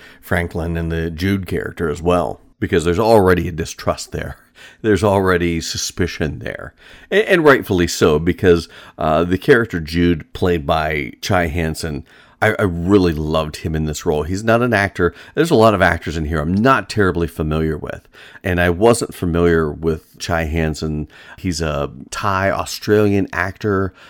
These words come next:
He's got a body of work, but I just, you know, it's nothing that I am terribly familiar with. I, I mean, there's a couple shows, like, he was on recurring role on The Hundred, uh, a show that I never really got a chance to watch. Uh, I've always wanted to.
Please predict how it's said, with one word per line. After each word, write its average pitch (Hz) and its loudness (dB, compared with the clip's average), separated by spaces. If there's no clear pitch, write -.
He's 90 -10
got 98 0
a 101 -2
body 92 -4
of 80 -4
work, 98 -2
but - -4
I 90 -6
just, 107 0
you 87 0
know, 80 0
it's - -6
nothing 90 -2
that 95 0
I 90 4
am 80 0
terribly 107 2
familiar 90 2
with. 104 2
I, - -6
I 110 -2
mean, 113 6
there's 101 2
a 101 -6
couple 127 0
shows, - 4
like, 98 0
he 127 -6
was 101 0
on 80 2
recurring 90 2
role 85 4
on 80 0
The 73 -4
Hundred, 90 0
uh, 73 -8
a - -10
show 110 4
that 87 0
I 85 -2
never 85 -2
really 82 -2
got 80 -2
a 76 -8
chance 82 -6
to - -6
watch. 69 -4
Uh, 71 -6
I've 87 2
always 113 8
wanted 85 2
to. 95 2